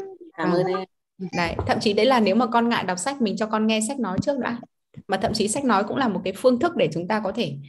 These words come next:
Speaker 2: học được rất là tốt luôn. Ví dụ chúng ta không có nhiều thời gian để chúng ta có thể ngồi, chúng ta đọc đúng không ạ? Thì chúng ta có thể nghe. Nghe, à, ví dụ nấu cơm,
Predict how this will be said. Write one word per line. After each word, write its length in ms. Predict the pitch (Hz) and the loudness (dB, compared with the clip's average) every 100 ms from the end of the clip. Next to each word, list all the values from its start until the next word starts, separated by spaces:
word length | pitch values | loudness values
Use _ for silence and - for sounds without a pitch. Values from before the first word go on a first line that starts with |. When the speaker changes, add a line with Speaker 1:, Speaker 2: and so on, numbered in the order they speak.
| - - | -18 -4
Speaker 2:
học 160 | 208 208 | -2 0
được 120 | 180 | 0
rất 160 | 254 302 | 0 -2
là 80 | 214 | 0
tốt 180 | 247 320 | 2 2
luôn. 180 | 240 233 - - - | 2 2 0 -14 -4
Ví 100 | 220 | 0
dụ 100 | 247 226 | 2 2
chúng 140 | 214 | 2
ta 80 | 226 | 0
không 180 | 240 220 | 2 2
có 60 | |
nhiều 180 | 233 233 | 4 4
thời 100 | 196 | 2
gian 180 | 180 214 | 2 -2
để 80 | 185 170 | -2 -4
chúng 120 | 185 | -4
ta 160 | 208 214 | -6 -6
có 100 | 180 - | -10 -4
thể 140 | 220 | -4
ngồi, 380 | 156 160 170 160 160 | 0 2 4 2 -2
chúng 120 | 180 | -4
ta 80 | 202 | -2
đọc 200 | 208 - | -2 -4
đúng 120 | 170 190 | -6 -2
không 80 | |
ạ? 100 | 220 220 320 - | -2 -4 -14 -6
Thì 80 | 185 | -2
chúng 140 | 175 185 | -2 0
ta 100 | 202 | -2
có 100 | 214 | -2
thể 120 | 202 | 0
nghe. 420 | 156 196 202 202 - _ _ - | 2 4 2 -4 -16 _ _ -2
Nghe, 380 | 214 226 220 220 - - | 4 4 4 -2 -8 -2
à, 180 | - 170 | -2 -2
ví 80 | 185 | -4
dụ 140 | 214 | -2
nấu 180 | 202 185 | 0 0
cơm, 500 | 185 233 233 233 | 4 6 6 4